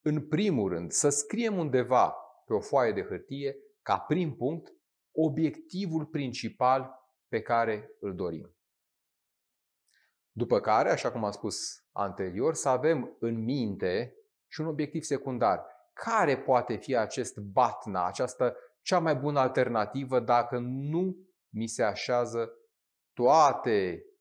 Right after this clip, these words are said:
strategiile, toate elementele în ordinea pe care eu am prefigurat-o?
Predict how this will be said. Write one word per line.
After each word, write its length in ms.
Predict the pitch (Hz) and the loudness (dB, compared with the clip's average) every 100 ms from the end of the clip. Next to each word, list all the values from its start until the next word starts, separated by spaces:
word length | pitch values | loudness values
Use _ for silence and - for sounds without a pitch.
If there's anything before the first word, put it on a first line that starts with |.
| _ | _
strategiile, 960 | _ - 120 104 113 95 110 135 107 95 | _ -2 0 2 0 -2 -2 -2 0 0
toate 300 | 113 131 113 | 0 0 0
elementele 500 | 104 107 120 113 110 | -2 -2 -4 -2 -4
în 80 | 107 | -2
ordinea 340 | 110 101 98 | -4 -4 -6
pe 120 | 101 | -6
care 280 | 98 95 92 | -4 -4 -2
eu 420 | 101 95 95 _ | -2 -4 -6 _
am 300 | - 95 95 - | -8 -6 -6 -6
prefigurat-o? 840 | 92 - 85 87 80 76 - - | -8 -8 -8 -4 -4 -4 -10 -16